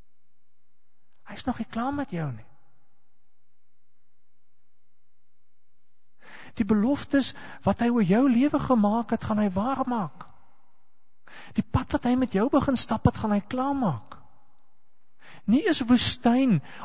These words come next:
of situasies wat vir jou onmoontlik lyk,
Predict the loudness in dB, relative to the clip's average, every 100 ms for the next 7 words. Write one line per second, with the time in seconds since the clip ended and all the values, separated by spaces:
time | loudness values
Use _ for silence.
0 | -2 2 2 6 8 10 8 2 2 2
1 | 4 2 4 4 6 6 4 2 4 4
2 | 4